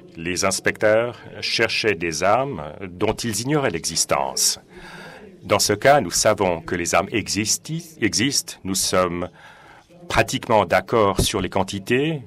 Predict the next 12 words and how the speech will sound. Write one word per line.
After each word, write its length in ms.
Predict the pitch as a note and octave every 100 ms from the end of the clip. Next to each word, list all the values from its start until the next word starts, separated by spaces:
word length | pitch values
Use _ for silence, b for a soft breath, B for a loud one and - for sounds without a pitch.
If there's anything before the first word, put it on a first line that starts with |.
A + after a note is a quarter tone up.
| C#2+ -
Euh, 80 | - -
nous, 220 | F#2+ G2 -
il 200 | G#2 E2
s'agit 640 | - G2 F2 G2 A#2+ B2+ B B B - - G#2
de 520 | F2+ E2 G2 F#2 E2
mille 280 | F#2+ C3 G#2+
à 60 | F#2
mille 120 | G#2
trois 180 | - G2
cents 200 | F#2 F#2
tonnes 300 | - G2 E2
métriques. 580 | F2+ G2 B2 C#3+ -